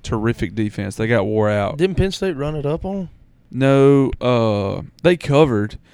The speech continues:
Speaker 1: but I don't remember the, but I don't remember the final score. But, uh, there was four turnovers forced, and, like, their quarterback is terrible. Their offense isn't very good, but their defense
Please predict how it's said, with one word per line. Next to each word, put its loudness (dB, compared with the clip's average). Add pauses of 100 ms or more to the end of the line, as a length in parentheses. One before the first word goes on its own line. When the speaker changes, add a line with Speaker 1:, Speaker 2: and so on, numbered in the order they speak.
(340)
Speaker 1:
but 4 (260)
I 0
don't 2
remember 0 (640)
the, 0 (240)
but 0 (720)
I -2
don't 2
remember 2
the -4
final 0
score. -2 (120)
But, -2 (100)
uh, 0
there 2
was -4 (540)
four 0
turnovers -4
forced, -4 (320)
and, -2 (520)
like, -2 (200)
their 2
quarterback 2
is -12
terrible. -4 (360)
Their -2
offense 2
isn't -2
very 4
good, 4
but 0
their 6
defense -4